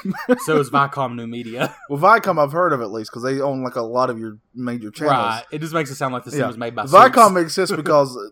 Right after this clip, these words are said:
Speaker 1: spoiler alert, ah, Real Monsters was a Nickelodeon's cartoon, and Nickelodeon's,
Speaker 2: Oh.
Speaker 1: I believe, is Viacom owned.
Speaker 2: That makes complete sense.
Speaker 1: Yeah. So, that's how smart I am. I know all that stuff.
Speaker 2: Sweet.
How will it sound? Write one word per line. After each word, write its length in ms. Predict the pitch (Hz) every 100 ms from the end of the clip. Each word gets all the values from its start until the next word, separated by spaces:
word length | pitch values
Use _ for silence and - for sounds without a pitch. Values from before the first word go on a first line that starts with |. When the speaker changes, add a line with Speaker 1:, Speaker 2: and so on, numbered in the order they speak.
| _
Speaker 1:
spoiler 360 | - - 196 160
alert, 260 | 135 127 - _ _ - 214 208
ah, 580 | 247 254 269 220 - -
Real 200 | 170 175
Monsters 800 | 151 180 185 151 143 143 127 - _ -
was 180 | 147 131
a 40 |
Nickelodeon's 640 | 160 165 156 180 160 123
cartoon, 460 | - 113 98 107 117
and 120 | 131
Nickelodeon's, 680 | 160 165 175 185 170 147 127
Speaker 2:
Oh. 100 | -
Speaker 1:
I 40 | 127
believe, 340 | 127 175 156
is 140 | 110
Viacom 680 | 113 120 131 110 110 107 98 78
owned. 220 | 98 120
Speaker 2:
That 120 | 123
makes 200 | 117 -
complete 300 | - 113 104
sense. 240 | 104 101
Speaker 1:
Yeah. 180 | 110 95 - _ _ _ _ _
So, 320 | - 160 101 - _ _
that's 280 | 131 143 -
how 220 | - 170 180
smart 320 | 202 208 208
I 180 | 262 190
am. 260 | 180 165 120
I 140 | 139
know 160 | 175 180
all 140 | 170
that 140 | 180
stuff. 360 | - 151 120 -
Speaker 2:
Sweet. 420 | _ - 104 104